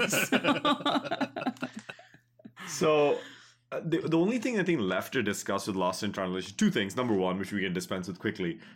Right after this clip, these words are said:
Speaker 2: Captain Pike seems really okay with blowing up the station really quick, which, like, fine, he's just that cool of a dude.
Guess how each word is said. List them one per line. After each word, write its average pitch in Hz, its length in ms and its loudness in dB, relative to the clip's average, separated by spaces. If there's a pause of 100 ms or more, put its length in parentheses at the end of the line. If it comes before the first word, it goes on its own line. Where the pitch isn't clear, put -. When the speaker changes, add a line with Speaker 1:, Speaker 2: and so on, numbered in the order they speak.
Speaker 2:
Captain 202 320 -2
Pike 180 320 0
seems 170 340 2 (140)
really 247 540 4
okay 226 420 4
with 131 240 2
blowing 135 400 4
up 156 140 0
the 117 80 -4
station 131 440 0
really 101 240 2
quick, 95 320 -2
which, 120 220 0
like, 123 400 0
fine, 120 400 0
he's 110 260 0
just 117 300 -2
that 101 340 -2
cool 110 340 2
of 104 100 -2
a 104 40 -2
dude. 87 480 -4